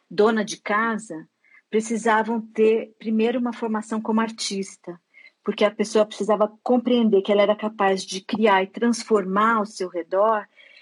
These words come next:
pra poder fazer bem aquilo que ela quisesse fazer. Então, se ela fosse escolher ser mãe, né, depois, é, e criar filhos, pôr filhos no mundo e criar esses filhos,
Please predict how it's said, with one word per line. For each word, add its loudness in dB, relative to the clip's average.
pra 2
poder 2
fazer 0
bem -2
aquilo -8
que -10
ela -4
quisesse -4
fazer. 0
Então, -4
se -4
ela 0
fosse -4
escolher 0
ser -2
mãe, 0
né, -2
depois, 0
é, 2
e 0
criar 2
filhos, 0
pôr -6
filhos -4
no -4
mundo 0
e 0
criar 0
esses -14
filhos, -4